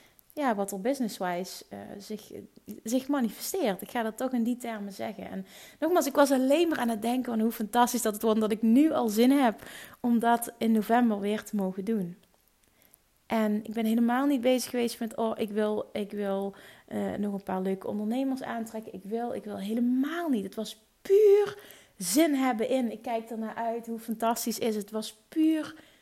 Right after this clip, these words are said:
die vibratie. En dat is weer zo'n teken, hè? Dat is dus die vibratie. Dat is wat je wil uitzenden. Dan komt wat jij wil. En om hem dan toe te spitsen, hè, op hoe manifesteer je je droombaan.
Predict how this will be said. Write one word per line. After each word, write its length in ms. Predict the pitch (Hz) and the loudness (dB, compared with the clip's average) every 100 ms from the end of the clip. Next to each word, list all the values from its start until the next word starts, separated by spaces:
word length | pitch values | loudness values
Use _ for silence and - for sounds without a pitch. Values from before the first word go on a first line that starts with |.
| _ - | _ -4
die 220 | 190 277 | 0 0
vibratie. 840 | 247 214 202 202 196 - 185 190 _ - _ _ 214 | 0 -4 -6 -6 -6 -8 -10 -14 _ -20 _ _ -4
En 160 | 208 | -2
dat 200 | 214 269 | 0 0
is 160 | 285 269 | 0 -2
weer 260 | 240 226 | 0 0
zo'n 460 | 208 233 277 285 - | 0 2 4 2 2
teken, 460 | - 240 240 220 190 | 6 8 6 0 -2
hè? 280 | 185 196 196 | -2 -6 -6
Dat 200 | 240 285 | -8 -8
is 120 | 285 | -6
dus 160 | 240 - | -8 -8
die 160 | 214 | -12
vibratie. 720 | 214 202 208 233 233 - 208 208 - _ _ _ _ _ _ - | -10 -6 -2 -2 -2 -4 -4 -6 -14 _ _ _ _ _ _ -4
Dat 200 | 262 285 | -2 -2
is 240 | 226 - | -4 -4
wat 200 | 233 220 | -6 -8
je 60 | 208 | -6
wil 160 | 208 | -6
uitzenden. 760 | 202 214 214 - 180 180 175 185 _ | -4 -4 -4 -6 -6 -8 -10 -14 _
Dan 380 | - 254 294 311 - | 2 2 4 0 0
komt 340 | 262 262 247 | 0 2 0
wat 160 | 214 208 | -4 -6
jij 260 | 208 208 | -4 -4
wil. 340 | 202 196 180 185 _ _ _ _ _ _ - - - | -4 -4 -6 -12 _ _ _ _ _ _ -20 -20 -12
En 100 | 254 | -2
om 100 | 269 | 0
hem 120 | 302 262 | 4 4
dan 200 | 262 262 | 4 2
toe 160 | 311 | 0
te 100 | - | 0
spitsen, 500 | 202 - 185 185 208 | -6 -2 -2 0 -4
hè, 80 | 262 262 | -4 -4
op 240 | - 233 - | -6 -6 -4
hoe 180 | 233 269 | 0 2
manifesteer 580 | 254 247 226 - 233 | 2 0 -4 -4 -2
je 100 | 202 | 0
je 100 | 196 | 0
droombaan. 640 | 190 190 175 170 160 151 | -2 0 0 0 -4 -6